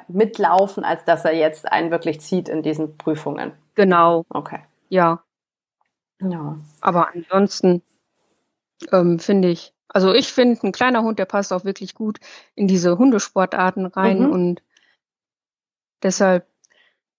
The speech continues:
Speaker 2: das ist auch schon mal so eine Sache, wo ich wirklich denke, äh, es muss nicht unbedingt immer ein großer Hund sein. Wer wirklich sich denkt, ein kleiner Hund reicht auch, der kann wirklich gern auch mal gucken in den Vereinen.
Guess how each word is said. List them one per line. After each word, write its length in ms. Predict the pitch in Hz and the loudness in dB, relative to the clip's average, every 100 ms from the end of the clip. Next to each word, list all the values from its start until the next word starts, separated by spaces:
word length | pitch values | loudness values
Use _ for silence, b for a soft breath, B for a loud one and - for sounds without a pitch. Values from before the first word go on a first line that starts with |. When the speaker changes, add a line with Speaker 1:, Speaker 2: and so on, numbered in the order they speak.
| _ _ | _ _
Speaker 2:
das 180 | 208 202 | 0 2
ist 140 | 185 | 0
auch 220 | - 190 185 | -2 -4 -4
schon 200 | 208 190 | -2 0
mal 260 | 185 180 - _ _ _ _ | -2 -4 -10 _ _ _ _
so 140 | 208 | -2
eine 120 | 196 185 | -2 0
Sache, 360 | 202 196 202 | 0 0 -4
wo 140 | 190 196 | -2 -4
ich 160 | - | -2
wirklich 280 | 190 190 185 | -2 -2 0
denke, 720 | 196 202 196 185 190 185 175 | 2 2 2 2 2 2 0
äh, 40 | - _ _ _ | -6 _ _ _
es 120 | - | -4
muss 180 | 247 269 | -2 0
nicht 140 | 220 | 0
unbedingt 360 | 208 196 208 190 | 0 0 0 -2
immer 160 | 202 175 | 0 0
ein 80 | |
großer 400 | 175 269 311 247 | 0 0 2 2
Hund 180 | 240 233 | 2 0
sein. 280 | 226 226 226 B B B | 2 0 0 B B B
Wer 160 | 220 202 | 0 2
wirklich 440 | 220 202 202 - _ _ _ _ | 2 0 0 -4 _ _ _ _
sich 200 | - 208 | -10 -2
denkt, 240 | 220 208 - _ _ | 0 0 -2 _ _
ein 80 | 190 | -4
kleiner 320 | - 214 202 | 0 2 2
Hund 220 | 196 190 | 0 -2
reicht 200 | 175 180 - | -4 0 0
auch, 140 | 233 | 0
der 120 | 190 | -2
kann 220 | 190 214 208 | -2 0 0
wirklich 260 | 214 196 | -2 -2
gern 160 | 220 190 | -2 -2
auch 60 | 190 | -2
mal 100 | 170 | -2
gucken 300 | - 240 196 | -2 2 2
in 60 | |
den 120 | 185 185 | 2 2
Vereinen. 460 | 190 202 214 202 | 0 2 4 2